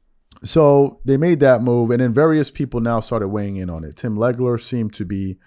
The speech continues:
unmoved by it. Charles Barkley seems to not have a particular position on it.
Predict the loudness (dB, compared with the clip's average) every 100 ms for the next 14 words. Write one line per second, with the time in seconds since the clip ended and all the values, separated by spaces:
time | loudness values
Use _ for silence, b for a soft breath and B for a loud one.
0 | b b b b b _ -6 -4 -2 -2
1 | -2 0 0 2 0 -2 -4 0 0 0
2 | -2 -2 -2 -6 -6 -6 -8 -8 -8 -6
3 | -6 -4 -6 -6 -6 -12 -14 -10 -10 -8
4 | -10 -10 -8 -6 -2 -2 -2 -6